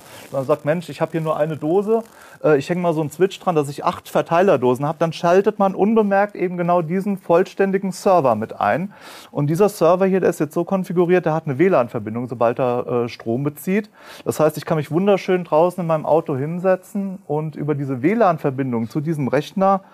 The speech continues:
über die Verteilerdose in das Netzwerk der ChemWeb dann eben rein und mich in aller Ruhe halt umschauen, ja.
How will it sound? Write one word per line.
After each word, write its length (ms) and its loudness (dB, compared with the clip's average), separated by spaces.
über 200 2
die 120 -6
Verteilerdose 1040 2
in 340 0
das 220 -2
Netzwerk 540 -2
der 120 0
ChemWeb 420 0
dann 140 -2
eben 160 -4
rein 340 0
und 80 -6
mich 160 -4
in 100 -6
aller 220 2
Ruhe 340 0
halt 180 -4
umschauen, 540 -10
ja. 220 -12